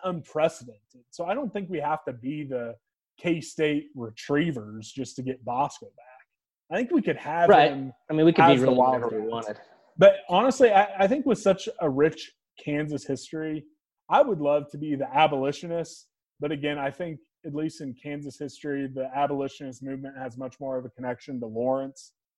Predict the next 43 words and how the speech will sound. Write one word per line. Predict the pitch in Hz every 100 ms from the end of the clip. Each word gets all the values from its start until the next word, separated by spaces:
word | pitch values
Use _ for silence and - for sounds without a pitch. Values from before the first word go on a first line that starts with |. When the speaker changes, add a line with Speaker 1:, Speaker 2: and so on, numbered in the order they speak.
| _ -
Speaker 1:
than | 143
it | 139
Speaker 2:
I |
Speaker 1:
does | 147
Speaker 2:
mean, | 135 123
Speaker 1:
Manhattan. |
Speaker 2:
shout | 165 170
out, | 156 143 131 139 _ _
shout | - 151
out, | 147 - -
honestly, | 135 139 - 123 113 -
Jayhawk | - 147 143 135
is | 123
such | - 123 131
a |
good | - 120 120 120 104 _ _ _ _ -
and | 120 113
cool, | - 127 123 120 117 110 - _ _ _ _ _ -
um, | 113 110 104 92 131 120 _ _ _ _ 539
Speaker 1:
Oh, | - _ _ _
yes, | 226 285 -
it, |
it's | - 139
Speaker 2:
representative | 139 - 226 127 127
Speaker 1:
great. | 220 247
Speaker 2:
of | 110
your | 113
school, | - 240
Speaker 1:
But | 226
Speaker 2:
but, | 139
Speaker 1:
here's | 339 311
the | 311
thing. | 370
Speaker 2:
I |
mean, | 190 175
Speaker 1:
Why | 180 320
did | 359
they | 294
Speaker 2:
they're | - 165
Speaker 1:
make | 147
a | 254
fucking | - - 226 156
bird? | 147 123